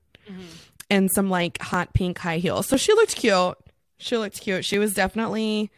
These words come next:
Speaker 2: um, announcing her presence
Speaker 1: Mm-hmm.
Speaker 2: at the paddock. She was like, "I am here.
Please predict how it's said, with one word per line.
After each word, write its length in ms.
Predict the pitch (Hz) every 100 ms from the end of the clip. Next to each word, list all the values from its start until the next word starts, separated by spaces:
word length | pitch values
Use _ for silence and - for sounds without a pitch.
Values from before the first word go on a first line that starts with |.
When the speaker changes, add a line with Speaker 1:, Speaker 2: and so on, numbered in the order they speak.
| _ _ _ _ _ _ -
Speaker 2:
um, 340 | 196 185 180
announcing 800 | - 190 175 180 - 185 175 175
her 600 | 180 180 170 165 160 165 -
presence 500 | 170 160 95 - - - - - _ 214
Speaker 1:
Mm-hmm. 300 | 180 165 165 _ _ _ _
Speaker 2:
at 200 | 180 170
the 60 | 170
paddock. 500 | 160 92 76 - -
She 300 | - - 180
was 240 | 175 165
like, 320 | 170 160 156 -
"I 140 | 160 170
am 180 | 160 185
here. 640 | 220 220 214 208 214